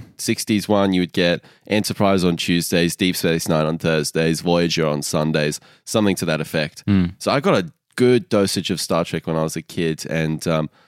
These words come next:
Speaker 1: I'm with you, Benny. I'm, I'm glad to see it back. I hope they do a good job with it, because that one that they brought out a few years ago,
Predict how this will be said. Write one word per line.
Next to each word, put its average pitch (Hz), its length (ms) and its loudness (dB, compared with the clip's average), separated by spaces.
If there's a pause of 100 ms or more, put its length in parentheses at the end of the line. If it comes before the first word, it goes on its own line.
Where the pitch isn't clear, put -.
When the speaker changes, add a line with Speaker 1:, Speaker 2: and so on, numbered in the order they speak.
(200)
Speaker 1:
I'm 123 140 2
with 117 160 2
you, 107 80 4
Benny. 90 260 2
I'm, 95 220 0
I'm 95 160 2
glad 92 280 0
to - 60 -6
see 95 140 0
it 82 140 -4
back. 90 440 -2
I 90 140 0
hope 101 200 0
they 104 100 2
do 98 160 4
a 92 40 4
good 87 160 0
job 90 220 2
with 92 100 2
it, 90 120 2
because 95 480 -2
that 87 200 -2
one 110 340 2
that 117 100 2
they 101 120 2
brought 98 340 2
out 87 140 2
a 82 40 -4
few 90 200 -4
years 87 360 0
ago, 107 400 0